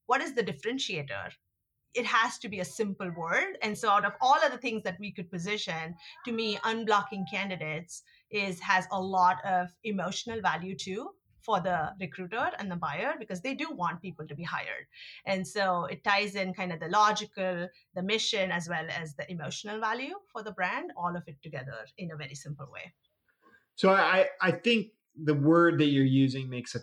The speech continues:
Speaker 2: ton of sense. The focus makes a lot of sense. But let's just come back to this idea of, of staying in swim lanes,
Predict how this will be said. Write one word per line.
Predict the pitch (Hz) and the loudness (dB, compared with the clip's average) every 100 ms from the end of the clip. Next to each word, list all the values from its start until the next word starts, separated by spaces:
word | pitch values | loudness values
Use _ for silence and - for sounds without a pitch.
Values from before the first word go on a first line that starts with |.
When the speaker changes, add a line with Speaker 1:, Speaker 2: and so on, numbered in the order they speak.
| - | -6
Speaker 2:
ton | 127 123 | -4 -2
of | 120 | -2
sense. | 120 117 117 113 - - | 0 0 -2 -4 -8 -10
The | 113 | -10
focus | - 143 135 135 123 113 127 | 2 6 6 6 2 2 -4
makes | 120 - | -4 -4
a | 117 | -2
lot | 113 113 | -2 -2
of | 113 | -4
sense. | 123 117 113 110 - _ _ | -4 -2 -4 -6 -14 _ _
But | 170 | 2
let's | 220 277 | 4 4
just | 339 - | 2 2
come | - 190 | 0 4
back | 165 - | 4 4
to | 160 | 2
this | 139 | 4
idea | 143 131 135 131 | 2 4 4 4
of, | 120 - | 2 -2
of | 135 117 | -4 -4
staying | - - 147 147 | -6 0 0 2
in | 139 | 2
swim | 131 131 123 123 | 0 0 -2 -2
lanes, | 123 123 123 113 | -6 -6 -8 -10